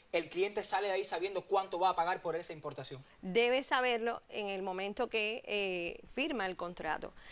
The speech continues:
Speaker 2: Habría, por ejemplo, en la, en el, alguien habló, el compañero que, que entrevistaron habló del tema de la, del cambio de moneda. Bueno,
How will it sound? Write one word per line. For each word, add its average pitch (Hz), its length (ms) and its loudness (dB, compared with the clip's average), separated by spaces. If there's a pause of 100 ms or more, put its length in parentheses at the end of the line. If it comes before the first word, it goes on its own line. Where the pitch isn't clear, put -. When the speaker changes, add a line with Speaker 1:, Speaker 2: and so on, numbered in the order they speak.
(260)
Speaker 2:
Habría, 262 460 4
por 233 140 4
ejemplo, 240 580 -2 (140)
en 208 500 0
la, 208 180 0 (120)
en 226 160 2
el, 214 340 -2
alguien 285 400 2
habló, 247 260 0
el 240 180 -2
compañero 233 480 -2
que, 214 400 -2
que 220 80 0
entrevistaron 226 600 0
habló 214 300 0
del 247 160 -2
tema 262 240 0
de 233 80 0
la, 196 220 0
del 196 200 -4
cambio 220 340 0
de 202 60 -2
moneda. 202 420 0
Bueno, 190 340 -2